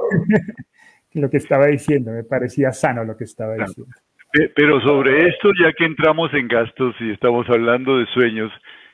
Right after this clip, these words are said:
Speaker 2: yo sí quisiera precisar que mi experiencia en estos treinta años ha sido muy particular en ese sentido. Eh,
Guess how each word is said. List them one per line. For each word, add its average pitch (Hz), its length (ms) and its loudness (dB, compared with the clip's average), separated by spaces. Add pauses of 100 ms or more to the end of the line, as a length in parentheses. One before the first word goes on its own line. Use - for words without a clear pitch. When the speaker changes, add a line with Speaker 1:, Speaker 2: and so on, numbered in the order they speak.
Speaker 2:
yo 147 120 -6
sí 165 140 -4
quisiera 165 440 0
precisar 120 560 0 (140)
que 123 140 -4 (120)
mi 120 160 -2
experiencia 131 800 0 (560)
en 120 240 -4
estos 123 300 -2
treinta 127 340 0
años 131 260 -2 (300)
ha 113 140 0 (120)
sido 123 480 4
muy 123 500 0
particular 95 800 -2
en 90 120 -6
ese 98 220 -8
sentido. 85 420 -16 (960)
Eh, 120 420 4